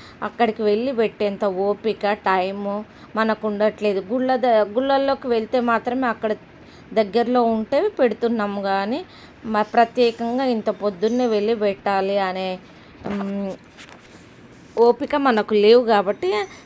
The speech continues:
సాటర్డే, సాటర్డే వస్తుంది ఇంటి ముందుకే అని నేను ఇస్తానండి. అందుకే చూపిస్తున్నాను, ఏదో ఒకటి దానం చేయాలి కదండి మనము, పెద్దవాళ్ళు చెప్పినట్టుగా. ఆ, ఇంకా మా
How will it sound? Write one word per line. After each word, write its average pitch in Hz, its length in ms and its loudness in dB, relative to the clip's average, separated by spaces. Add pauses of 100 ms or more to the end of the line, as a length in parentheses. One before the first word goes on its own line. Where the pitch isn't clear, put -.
సాటర్డే, 233 280 4
సాటర్డే 226 760 2
వస్తుంది 220 540 0
ఇంటి 190 200 -4
ముందుకే 202 380 -4
అని 208 220 0
నేను 349 200 0
ఇస్తానండి. 233 680 4
అందుకే 254 460 0
చూపిస్తున్నాను, 226 840 -2 (400)
ఏదో 269 320 4
ఒకటి 220 280 -2
దానం 185 520 -2
చేయాలి 180 340 -4
కదండి 170 440 -6
మనము, 180 580 -8 (340)
పెద్దవాళ్ళు 190 460 0
చెప్పినట్టుగా. 185 640 -6 (460)
ఆ, 208 60 -4
ఇంకా 208 380 -2
మా 214 600 -2